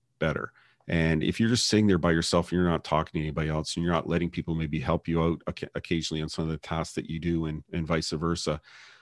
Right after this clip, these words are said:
uh, I think you're missing out in a great opportunity to mutually hold each other accountable and help each other out.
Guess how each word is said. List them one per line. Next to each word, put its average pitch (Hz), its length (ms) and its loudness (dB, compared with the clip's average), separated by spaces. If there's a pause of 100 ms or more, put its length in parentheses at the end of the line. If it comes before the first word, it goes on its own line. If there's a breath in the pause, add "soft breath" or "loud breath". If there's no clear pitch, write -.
(140 loud breath)
uh, 90 280 4
I 101 80 0
think 127 200 -2
you're 127 100 2
missing 110 360 2
out 98 200 4
in 82 120 0
a 80 160 -2
great 90 320 0
opportunity 82 920 -2
to - 220 -6
mutually 85 420 -2
hold 78 240 -4
each 76 160 -6
other 78 180 -4
accountable 76 560 -6
and 73 80 -10
help 71 180 -10
each - 140 -10
other 71 220 -8
out. 71 100 -12